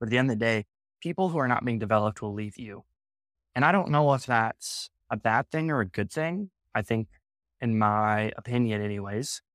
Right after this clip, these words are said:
I think it's, it's telling of the type of leader you are based on your turnover rate. And we all, we all know this. If we're in the, in the H R space, in the,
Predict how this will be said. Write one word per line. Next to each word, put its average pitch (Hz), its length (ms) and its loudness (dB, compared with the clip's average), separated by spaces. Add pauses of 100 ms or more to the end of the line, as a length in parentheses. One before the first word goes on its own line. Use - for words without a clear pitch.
(240)
I 135 140 0
think 208 260 -2
it's, - 260 -6 (120)
it's - 320 -10
telling 123 500 2
of 104 240 -4
the 107 120 -2
type 113 280 0
of 107 140 0
leader 110 240 -4
you 107 240 -6
are 120 400 0 (360)
based 120 360 -2
on 104 420 0 (140)
your 113 120 -6
turnover 104 540 -2
rate. - 400 -10 (220)
And 127 100 6
we 147 100 6
all, 160 480 4
we 147 120 4
all 160 100 6
know 123 240 4
this. 107 320 -2
If 113 140 -6
we're 110 260 0
in 117 220 -2
the, 110 200 -4
in 113 200 -2
the 110 180 -4
H 143 140 0
R 127 160 6
space, 120 400 -2
in 107 80 -4
the, 104 140 -4